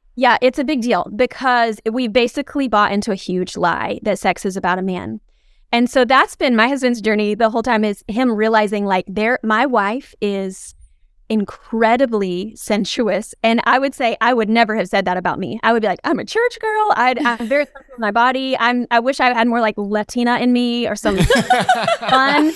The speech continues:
Speaker 1: I'm very, like, white, Southern. But what we realized is biologically, a woman has erogenous zones all over her whole body.
Speaker 2: Yep.
Speaker 3: Mm-hmm.
Speaker 1: Men are much more straightforward and simple.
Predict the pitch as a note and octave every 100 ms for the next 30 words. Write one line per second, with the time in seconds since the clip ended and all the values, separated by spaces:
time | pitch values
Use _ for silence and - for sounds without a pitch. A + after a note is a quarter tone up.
0 | - A#3+ C4 B3 C4 C4+ B3 A3+ - G#3
1 | A3 A3+ A#3+ - A#3 A3 A3 A3 G#3 G#3
2 | G#3 _ _ G#3 _ _ - G3+ A#3 A3
3 | - G#3 A#3 A#3 A3+ A3 B3 B3 G#3+ G#3
4 | - G#3+ G#3 G3+ - - G#3 F#3+ G#3 G#3+
5 | G#3+ G#3 F#3+ F#3 G#3+ - A3 F#3+ A3 A#3+
6 | A3+ G#3+ G#3+ A3+ G3+ F#3 F#3+ - G#3+ G3
7 | G3 A#3 A#3+ C4 B3+ B3+ - G#3+ G#3 G3+
8 | F#3+ - - G3+ F#3+ - G3+ E3 F#3 -
9 | - _ A3+ F3+ F#3 F#3+ A2 B2+ B2 -
10 | - C4+ B3 A3 - A3 G3+ - G3+ -
11 | G#3 G3+ G3+ G#3 G#3+ C4 G4+